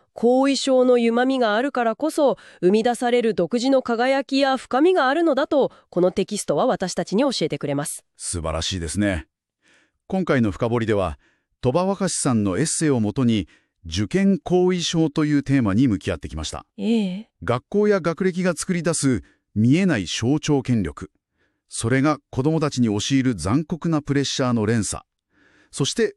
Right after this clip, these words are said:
Speaker 2: 私たちが無意識に抱くその後遺症を自覚し、それを好きな呪いで上書きしていくという力強い生き方のヒントが見えてきました。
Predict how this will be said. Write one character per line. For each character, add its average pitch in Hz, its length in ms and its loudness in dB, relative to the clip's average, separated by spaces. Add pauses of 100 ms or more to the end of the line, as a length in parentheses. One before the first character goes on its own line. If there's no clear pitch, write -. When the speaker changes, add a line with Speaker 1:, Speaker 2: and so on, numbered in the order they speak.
Speaker 2:
私 147 260 -2
た 165 120 -4
ち - 100 -6
が 107 80 0
無 107 180 4
意 214 60 2
識 - 220 -4
に 175 160 4
抱 131 240 -2
く - 120 -20
そ - 200 -6
の 95 100 -2
後 107 340 0
遺 110 60 0
症 107 300 0
を 107 60 0
自 - 160 -8
覚 139 200 -4
し、 117 300 -4 (440)
そ - 180 -2
れ 196 60 2
を 214 80 2
好 196 40 2
き - 240 -2
な 254 100 4
呪 151 240 2
い - 20 2
で 135 180 -2
上 117 200 0
書 233 120 0
き 220 120 -2
し - 80 -6
て 214 140 0
い 185 40 -2
く - 60 -12
と 160 140 0
い 107 180 2
う 78 80 -8 (300)
力 139 360 -2
強 156 240 0
い 113 120 0
生 92 60 -6
き - 80 -20
方 123 180 -2
の 110 100 0
ヒ 127 160 -4
ン 165 120 -2
ト 113 100 0
が 78 220 -8
見 95 120 -2
え 101 80 0
て 90 80 -4
き 85 80 -10
ま 71 120 -8
し - 60 -10
た。 - 140 -14